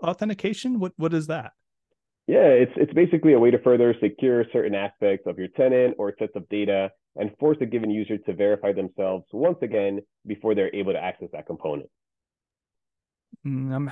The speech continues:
Speaker 1: I'm still having a hard time. Can you kinda give me a, a, an example, like, walk me through what, how that might be used?
Speaker 2: Sure, absolutely. So let's say a given customer is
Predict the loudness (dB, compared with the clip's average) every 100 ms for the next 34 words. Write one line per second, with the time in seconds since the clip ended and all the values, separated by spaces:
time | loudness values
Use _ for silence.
0 | -2 -2 0 2 2 2 0 -2 -2 -6
1 | -6 -6 -2 -2 -2 -4 -8 -12 -6 -6
2 | -8 -6 -4 0 2 0 -2 -6 -6 -8
3 | -6 -6 -6 -4 -4 -2 -4 -4 -8 -6
4 | -6 -8 _ -10 -6 -4 -4 -6 -8 -10
5 | -10 -12 -14 _ _ _ _ _ _ _
6 | 0 6 6 6 4 6 4 0 -6 -20
7 | _ 4 4 6 6 6 6 4 4 0
8 | _ 0 0 0 2 4 4